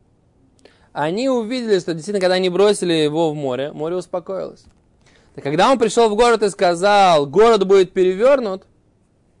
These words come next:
они из-за этого сказали, они ходили и говорили: «Слушайте, этот человек, все, что он говорит, все так оно и есть.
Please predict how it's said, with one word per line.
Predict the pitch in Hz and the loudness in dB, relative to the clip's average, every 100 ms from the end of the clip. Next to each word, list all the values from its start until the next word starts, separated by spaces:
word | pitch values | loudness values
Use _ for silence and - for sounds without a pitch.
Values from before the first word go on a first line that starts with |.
| _ - - _ | _ -20 -20 _
они | 131 139 180 190 | -14 -8 -8 -8
из-за | 160 170 | -4 -2
этого | 180 254 254 185 180 196 _ _ _ _ _ _ _ | -2 -4 -6 -4 -4 -6 _ _ _ _ _ _ _
сказали, | - 143 170 143 | -14 -6 -4 -4
они | 127 147 | -6 -6
ходили | 165 160 247 | -4 -4 -4
и | 247 | -4
говорили: | 202 196 | -2 -2
«Слушайте, | 160 151 127 | -6 -10 -10
этот | 139 139 | -10 -8
человек, | 156 | -8
все, | 147 | -8
что | 180 | -10
он | 180 | -6
говорит, | 156 156 | -4 -6
все | 160 | -8
так | 160 165 | -10 -10
оно | 160 | -8
и | 165 | -8
есть. | 208 143 | -8 -8